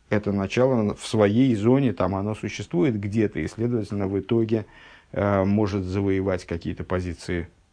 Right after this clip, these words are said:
э, отвоевать позиции такие, что, э, качелька пе-, перевернётся кверх ногами, то есть, э, оказаться в результате, э, обернуть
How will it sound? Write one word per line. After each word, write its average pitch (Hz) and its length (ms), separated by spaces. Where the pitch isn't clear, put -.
э, 73 280
отвоевать 110 800
позиции 110 520
такие, 113 480
что, 92 420
э, - 260
качелька 101 540
пе-, 101 200
перевернётся 110 840
кверх 104 260
ногами, 101 500
то 95 100
есть, 87 220
э, 87 400
оказаться 92 500
в 87 60
результате, 87 600
э, 50 360
обернуть 117 720